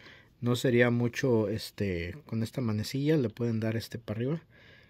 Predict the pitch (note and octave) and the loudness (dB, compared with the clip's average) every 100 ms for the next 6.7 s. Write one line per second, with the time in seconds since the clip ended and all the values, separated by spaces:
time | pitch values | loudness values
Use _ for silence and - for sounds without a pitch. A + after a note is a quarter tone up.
0 | _ _ _ _ _ B2+ A#2 C#3 C#3 C3+ | _ _ _ _ _ -6 6 8 8 8
1 | C3 C3 C3 B2 - C3 C3 - B2 B2+ | 6 6 6 6 2 0 0 -4 2 2
2 | - B2+ C#3 C3+ A#2+ - C3+ - - A#2 | 2 0 2 4 2 0 -4 -4 -4 -4
3 | - - G2+ F#2 F2 - _ _ - - | -4 -2 -2 -2 -6 -12 _ _ -20 -20
4 | - _ _ C3+ C3+ C#3+ F3 D#3+ D#3 C3 | -20 _ _ 2 8 10 10 8 4 2
5 | B2 A#2 C3+ D3 C3+ A#2+ A#2 A#2+ D3+ D#3+ | 2 2 4 4 4 4 4 4 4 6
6 | C3 A#2+ A2+ C#3 C#3+ B2+ - | 6 6 4 2 4 2 0